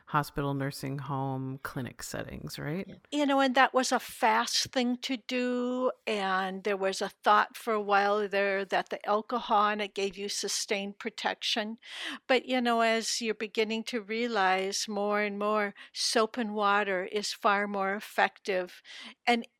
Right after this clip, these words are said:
Speaker 3: everybody has access to soap. When we're looking at this run of hand sanitizers, I don't hear that there's a,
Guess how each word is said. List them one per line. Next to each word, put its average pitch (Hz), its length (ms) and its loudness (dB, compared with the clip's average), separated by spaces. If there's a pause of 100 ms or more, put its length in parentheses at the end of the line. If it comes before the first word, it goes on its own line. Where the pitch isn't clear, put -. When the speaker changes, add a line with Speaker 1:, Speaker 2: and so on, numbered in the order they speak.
(140)
Speaker 3:
everybody 220 600 2
has 202 320 -2 (100)
access 214 680 2
to - 100 -6
soap. - 480 -4
When 240 100 -2
we're 240 140 2
looking 226 400 -2
at 208 160 -2
this 208 220 -4
run 208 240 0
of 190 120 -2
hand 214 340 -2
sanitizers, 196 1080 0 (260)
I 269 60 6
don't 320 240 4
hear 294 240 4
that 254 200 4
there's 233 240 2
a, 196 240 2